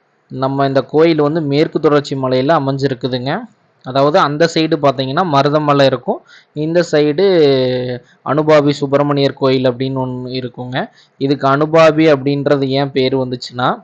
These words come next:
இங்க வந்து அனுமான் வந்து மலையை தூக்கிட்டு வரும்போது இங்க தண்ணி தாகம் எடுத்து அணு ஊத்து அப்படின்னு ஒரு அனுபம் ஊத்து அப்படின்னு ஒண்ணு இங்க இருக்குதுங்க. அது முருகனால உருவாக்கப்பட்ட ஊத்து. அதனால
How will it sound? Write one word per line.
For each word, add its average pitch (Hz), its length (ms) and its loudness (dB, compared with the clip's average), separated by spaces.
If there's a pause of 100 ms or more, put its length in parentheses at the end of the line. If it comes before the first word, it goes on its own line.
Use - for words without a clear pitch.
(1300)
இங்க 156 260 -4
வந்து 156 500 -2 (200)
அனுமான் 170 480 2
வந்து 147 300 0
மலையை 160 420 4
தூக்கிட்டு 147 400 -4
வரும்போது 135 440 -2
இங்க 151 160 -2
தண்ணி 143 500 -6
தாகம் 147 440 0
எடுத்து 160 480 -6 (220)
அணு 160 560 -2 (180)
ஊத்து 156 320 -6
அப்படின்னு 143 420 -2
ஒரு 135 220 -2
அனுபம் 151 600 -4 (180)
ஊத்து 139 280 -10
அப்படின்னு 143 500 -4
ஒண்ணு 135 100 -8
இங்க 127 260 -8
இருக்குதுங்க. 131 580 -10 (340)
அது 131 240 -4
முருகனால 156 680 2
உருவாக்கப்பட்ட 147 760 0
ஊத்து. 131 380 -4
அதனால 147 720 -2